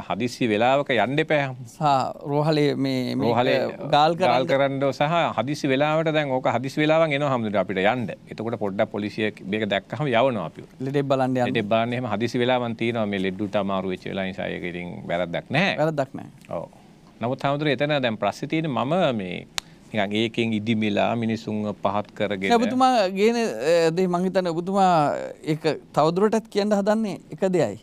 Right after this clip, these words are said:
Speaker 1: ඔව්.
Speaker 2: ඒ තමයි ඒක යුතු වෙලාවේදී භාවිතා කරන්න, අයුතු වෙලාවේදී ඒක මොනම හේතුවක් නිසාවත් භාවිතා කරන්න
Speaker 1: භාවිතා
Speaker 2: එපා.
Speaker 1: කරන්න හොඳ නෑ. ඒක හොඳ නෑ. ඒක, ඒක, ඒක එහෙම වැඩක් නෑ. දැන් අපි මැති ඇමතුරු ගත්තත් අත් ඒකයි හැමෝටම. ඒක හැමතැනටම පාවිච්චි කරන්න යනවනේ.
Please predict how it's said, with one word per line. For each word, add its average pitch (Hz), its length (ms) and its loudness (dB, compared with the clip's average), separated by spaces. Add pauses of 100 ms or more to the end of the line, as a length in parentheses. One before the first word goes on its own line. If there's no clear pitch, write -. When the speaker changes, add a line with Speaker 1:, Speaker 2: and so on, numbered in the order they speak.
(100)
Speaker 1:
ඔව්. 98 200 -2
Speaker 2:
ඒ - 140 -2
තමයි 220 220 2
ඒක 202 220 -4
යුතු 156 300 -2
වෙලාවේදී 240 440 4
භාවිතා 214 420 4
කරන්න, 240 260 0
අයුතු 196 260 2
වෙලාවේදී 233 420 4
ඒක 240 160 -2
මොනම 208 300 0
හේතුවක් 254 280 4
නිසාවත් 262 320 4
භාවිතා 233 340 4
කරන්න 170 140 4
Speaker 1:
භාවිතා 127 280 4
Speaker 2:
එපා. 131 120 2
Speaker 1:
කරන්න 151 140 2
හොඳ 147 140 4
නෑ. 87 200 0 (360)
ඒක 104 160 -12
හොඳ 120 180 0
නෑ. 92 200 0
ඒක, 82 180 -6
ඒක, 82 220 -10 (160)
ඒක 80 220 -12
එහෙම 95 240 -4
වැඩක් 104 260 -2
නෑ. 104 160 -2 (560)
දැන් 95 160 -10
අපි 101 200 -4
මැති 101 280 -2
ඇමතුරු 110 320 -2
ගත්තත් - 380 -2
අත් 127 180 -2
ඒකයි 147 220 0
හැමෝටම. 82 340 -10 (500)
ඒක 85 200 -12
හැමතැනටම 113 520 -2
පාවිච්චි 147 300 -2
කරන්න 147 240 -4
යනවනේ. 143 260 -8